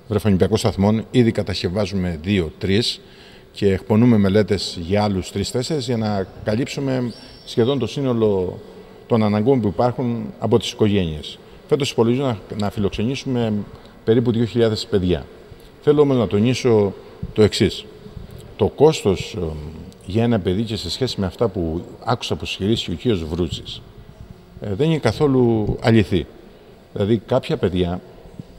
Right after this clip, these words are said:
τα χρηματοδοτεί το ίδιο το εσπα. Δηλαδή, πληρώνει το εσπα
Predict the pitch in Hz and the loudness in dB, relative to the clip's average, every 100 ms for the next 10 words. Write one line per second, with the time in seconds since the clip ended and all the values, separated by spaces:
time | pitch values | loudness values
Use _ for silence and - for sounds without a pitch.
0 | - 113 - 110 101 107 147 147 147 135 | -2 -2 0 0 2 2 0 0 0 2
1 | 123 117 - 87 101 117 - 104 117 120 | 4 4 4 0 4 4 2 2 4 2
2 | - 87 92 - 147 165 | 0 2 0 0 -4 -4